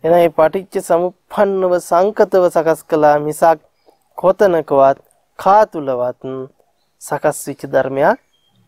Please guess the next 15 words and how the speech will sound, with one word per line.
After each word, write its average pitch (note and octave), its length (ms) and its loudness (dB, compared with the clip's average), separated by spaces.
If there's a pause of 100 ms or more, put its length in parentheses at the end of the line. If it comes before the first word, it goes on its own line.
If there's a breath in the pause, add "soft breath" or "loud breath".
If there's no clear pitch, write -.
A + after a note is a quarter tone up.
නෙවෙයි D#3 460 -2
කියන D#3+ 240 -4
එක D3+ 120 -6
අපි C#3+ 160 -8
තේරුම් G1+ 320 -12
ගන්න G1+ 240 -10
ඕනේ. - 180 -20 (640)
එහෙනම් E3+ 240 0
කොහෙවත් D#3 480 2
සකස් D#3+ 480 -2
නොවුණු E3 420 0 (120)
කොතනකවත් G3 800 2 (420)
සකස් D3 400 -12
නොවුණු D#3 300 -12
ධර්මයක්. - 400 -16